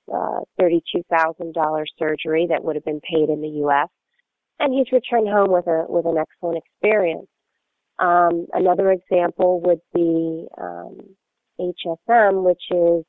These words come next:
a, um, Hickory Springs is a manufacturing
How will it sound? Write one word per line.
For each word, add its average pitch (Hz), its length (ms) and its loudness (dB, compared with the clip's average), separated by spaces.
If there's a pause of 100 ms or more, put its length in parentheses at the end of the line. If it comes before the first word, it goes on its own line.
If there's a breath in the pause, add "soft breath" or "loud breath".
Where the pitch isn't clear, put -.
a, 165 420 0 (100)
um, 180 440 -12 (520)
Hickory 175 380 -4 (100)
Springs 180 320 0
is 175 140 -20
a - 40 -12
manufacturing 170 920 -2